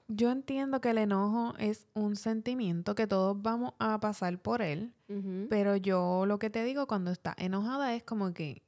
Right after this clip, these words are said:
Speaker 1: quiero saber por qué estás enojada para ayudarte a que ya no lo estés. Es obvio que todo el mundo se va a encojonar, porque yo me encojono en la semana varias veces.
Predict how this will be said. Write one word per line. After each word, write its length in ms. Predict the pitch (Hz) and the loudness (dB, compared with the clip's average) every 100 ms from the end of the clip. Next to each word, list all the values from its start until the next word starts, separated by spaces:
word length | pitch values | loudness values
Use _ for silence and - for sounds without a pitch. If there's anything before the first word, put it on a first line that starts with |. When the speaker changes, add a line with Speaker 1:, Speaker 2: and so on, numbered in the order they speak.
| - | -6
Speaker 1:
quiero 260 | 190 185 | -2 -2
saber 360 | 180 202 262 302 | 0 -2 -2 -4
por 260 | - 190 180 | -2 -2 0
qué 140 | 175 | -2
estás 340 | 175 - 196 - | -2 -2 -6 -2
enojada 460 | 226 247 302 302 | -2 -2 0 0
para 180 | 269 202 | 0 0
ayudarte 500 | 185 175 175 269 302 | 0 0 0 0 -2
a 60 | 233 | -4
que 140 | 185 | -4
ya 140 | 165 156 | -4 -4
no 120 | 151 | -4
lo 80 | 196 | -4
estés. 440 | 254 - 165 - | -4 -4 -6 -4
Es 100 | 214 - | -4 0
obvio 280 | 247 269 254 | 2 2 0
que 120 | 254 | 0
todo 100 | 254 | -2
el 60 | |
mundo 180 | 247 247 | -2 -4
se 140 | 247 247 | -2 -4
va 60 | |
a 40 | 240 | -4
encojonar, 500 | 240 247 233 196 165 147 _ _ | -4 -2 0 0 -2 -8 _ _
porque 260 | 202 196 190 | -4 0 2
yo 100 | 190 | 2
me 80 | 208 | 2
encojono 960 | 220 233 240 233 233 226 220 214 208 208 | 0 0 0 0 0 0 0 0 -2 0
en 100 | 202 | 0
la 80 | |
semana 340 | 202 190 190 202 | 0 -2 -2 -2
varias 260 | 185 190 | -2 -2
veces. 340 | 180 196 - | -4 -6 -8